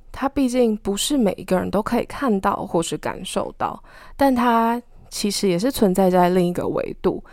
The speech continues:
那他有时候需要跟我们这个维度沟通的时候，就需要以我们可以理解的形式出现。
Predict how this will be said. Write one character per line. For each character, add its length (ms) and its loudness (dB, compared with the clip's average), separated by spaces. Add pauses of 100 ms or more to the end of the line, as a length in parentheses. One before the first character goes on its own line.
(240)
那 160 0
他 200 4
有 140 8
时 140 0
候 240 2
需 160 0
要 140 8
跟 200 6
我 80 4
们 140 -2
这 140 0
个 120 4
维 160 6
度 160 2
沟 220 4
通 180 2
的 100 2
时 220 -4
候， 300 0
就 160 -2
需 140 -4
要 160 4
以 180 -6
我 220 4
们 200 -2
可 220 -4
以 140 0
理 240 0
解 240 0
的 160 -6
形 340 -4
式 240 0
出 340 -4
现。 360 -2